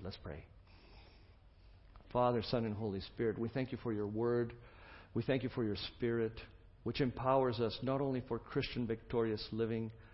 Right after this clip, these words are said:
but also to participate in the renewal of all things. Lord, you know where the brokenness is, you know where the hurt is, and where the pain is.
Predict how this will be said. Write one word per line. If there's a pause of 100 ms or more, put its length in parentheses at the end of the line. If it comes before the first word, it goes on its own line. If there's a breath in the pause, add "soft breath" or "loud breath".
(240 loud breath)
but
also
to
participate
in
the
renewal
of
all
things. (480 soft breath)
Lord,
you
know
where
the
brokenness
is, (160)
you
know
where
the
hurt
is,
and
where
the
pain
is.